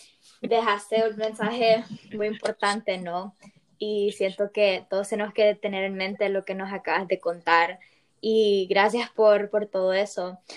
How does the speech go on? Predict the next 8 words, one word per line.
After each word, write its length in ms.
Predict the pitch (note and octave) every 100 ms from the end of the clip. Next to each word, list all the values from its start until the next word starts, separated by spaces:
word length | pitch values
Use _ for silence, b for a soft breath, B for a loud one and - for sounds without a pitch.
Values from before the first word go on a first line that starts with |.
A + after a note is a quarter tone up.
| B B _ -
Y 380 | A#3+ A#3+ A3+ _ _ - - _ _ _ -
tomando 360 | B3+ A#3+ A3+ A#3+
en 80 |
cuenta 260 | C4 B3+ C#4
lo 120 | C#4
que 80 | C#4
estaba 260 | C4+ A#3 A3
diciendo 420 | A3+ B3 A#3